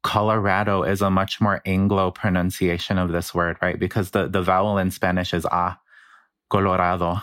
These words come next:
Right. So, uh, it, it, it's really, really interesting. And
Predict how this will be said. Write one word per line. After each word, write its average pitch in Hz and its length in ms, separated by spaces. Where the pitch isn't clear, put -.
Right. - 260
So, 113 260
uh, 107 220
it, 113 260
it, 113 200
it's 104 240
really, 98 320
really 104 240
interesting. 92 580
And 101 440